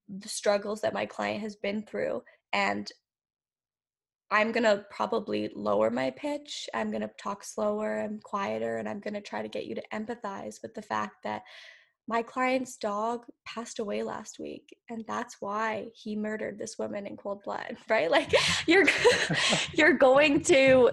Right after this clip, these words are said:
Speaker 2: You got
Speaker 1: I
Speaker 2: me.
Speaker 1: think, yeah, I know, right? Innocent, but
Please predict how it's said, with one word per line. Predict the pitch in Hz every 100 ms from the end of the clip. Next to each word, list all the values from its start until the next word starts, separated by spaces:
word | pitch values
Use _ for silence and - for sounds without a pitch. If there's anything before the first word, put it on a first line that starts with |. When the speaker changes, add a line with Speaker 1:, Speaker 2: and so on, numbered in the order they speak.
| -
Speaker 2:
You | 202
got | 208 226
Speaker 1:
I | 269
Speaker 2:
me. |
Speaker 1:
think, | 269 247 240 _
yeah, | 262 240
I | 190 220
know, | 254 196 196
right? | 202 214 269 -
Innocent, | - 208 - 101 - -
but | 247 233